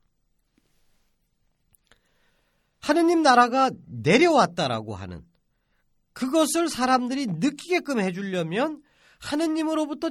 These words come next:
제일 멀리 떨어져서 살고 있는 이 죄인들, 이 죄인들을 용서하고 끌어안아주고 함으로써 하느님 나라가 너희들 곁으로 내려왔다라고 하는 것을,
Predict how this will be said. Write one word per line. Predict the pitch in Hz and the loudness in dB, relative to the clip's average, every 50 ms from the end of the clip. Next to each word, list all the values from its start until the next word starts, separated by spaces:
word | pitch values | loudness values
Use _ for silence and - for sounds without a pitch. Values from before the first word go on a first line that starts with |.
| - | -6
제일 | - - 196 240 311 349 370 349 | -4 -2 -2 -2 0 -2 -2 -2
멀리 | 277 220 151 147 175 220 269 311 330 349 349 | -2 -2 -2 -2 -2 0 0 2 0 0 0
떨어져서 | - 277 254 240 240 226 202 220 202 208 214 | 0 0 0 0 0 0 0 -2 -2 -4 -4
살고 | 180 180 185 190 196 180 185 | -4 -4 -6 -6 -6 -6 -4
있는 | 180 180 180 196 220 226 | -4 -4 -4 -4 -2 -2
이 | 233 240 233 | -2 -4 -4
죄인들, | - - 220 247 277 285 269 277 254 254 180 113 90 - _ _ _ _ _ _ _ _ - | -2 0 0 0 2 0 0 2 2 2 2 2 0 -8 _ _ _ _ _ _ _ _ -6
이 | - 233 285 320 - - | -2 2 2 2 0 0
죄인들을 | - 170 170 190 214 214 214 208 190 190 190 220 277 311 302 - _ _ _ _ _ - | 0 0 0 0 0 -2 -4 -4 -4 -2 0 0 0 0 -2 -6 _ _ _ _ _ -2
용서하고 | 160 185 226 226 233 226 185 208 214 202 185 180 185 180 175 190 190 185 190 190 185 185 _ _ _ | 0 0 0 2 0 0 0 0 0 0 0 0 -2 -4 -4 -6 -6 -6 -6 -8 -10 _ _ _ _
끌어안아주고 | - 294 311 285 269 220 185 185 180 170 170 165 170 170 160 160 170 175 175 175 180 - | -8 -4 -2 0 2 2 2 0 0 -2 -2 -4 -4 -6 -8 -6 -6 -6 -6 -8 -10 -14
함으로써 | - - 220 233 226 202 196 175 175 - 262 254 208 131 - - _ _ _ _ _ _ _ _ _ _ _ | -10 -6 -4 -2 0 0 -2 -2 -2 -2 0 0 0 0 -2 -6 _ _ _ _ _ _ _ _ _ _ _
하느님 | - - 254 269 254 254 254 240 | -6 -4 -2 -2 -2 -2 -2 -2
나라가 | 226 214 190 190 170 202 208 | -2 -2 -2 -2 -2 -4 -4
너희들 | 165 135 139 151 165 175 170 185 190 | -2 -2 -2 -2 -2 -2 -4 -6 -8
곁으로 | 175 - 131 127 - - - 170 175 | -8 -8 -10 -10 -12 -12 -12 -10 -8
내려왔다라고 | - 104 120 190 262 294 269 240 - - - 196 165 147 143 123 139 | -2 2 4 4 6 8 8 6 6 4 2 -2 -2 -2 -4 -4 -6
하는 | 131 127 127 123 120 | -8 -8 -8 -10 -10
것을, | 107 104 - - - 104 | -12 -14 -16 -16 -16 -18